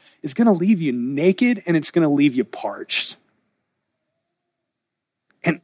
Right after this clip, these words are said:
I just wanna say, man, like, there's not, there's not the good guys and the bad guys in this story. Nobody in this story gets to be Hosea except for God. You're not Hosea. I'm not Hosea. You're Gomer, and I'm Gomer.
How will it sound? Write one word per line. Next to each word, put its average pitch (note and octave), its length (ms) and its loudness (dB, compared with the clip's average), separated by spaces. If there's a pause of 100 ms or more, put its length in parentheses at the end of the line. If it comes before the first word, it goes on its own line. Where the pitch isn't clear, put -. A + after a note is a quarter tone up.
(120)
I - 180 -2
just - 260 0
wanna F3 120 0
say, - 280 -8
man, A#3 240 -8
like, D4 220 -4 (180)
there's - 280 -12
not, - 240 -2 (300)
there's G3 180 -2
not B3 160 -8
the G3 80 -6
good F3 160 0
guys G3 240 2
and D#3 60 -2
the C#3+ 60 -2
bad D3+ 260 0
guys D3 200 -4
in C3+ 120 -8
this B2 180 -8
story. C#3 340 -4 (240)
Nobody G#3+ 460 2
in F3 240 2
this F3+ 180 2
story E3 420 4
gets E3 340 0
to E3 100 -2
be D3 220 2
Hosea C3 600 -4
except - 300 -6
for A#2 80 -6
God. G2+ 320 -4 (2250)
You're D#3+ 120 0
not A3+ 240 4
Hosea. A3+ 460 -2 (100)
I'm A3 160 2
not A#3+ 220 0
Hosea. F#3+ 420 -4
You're D#3 140 -2
Gomer, F#3 420 2
and D#3 160 -6
I'm F#3 200 -4
Gomer. E3+ 440 0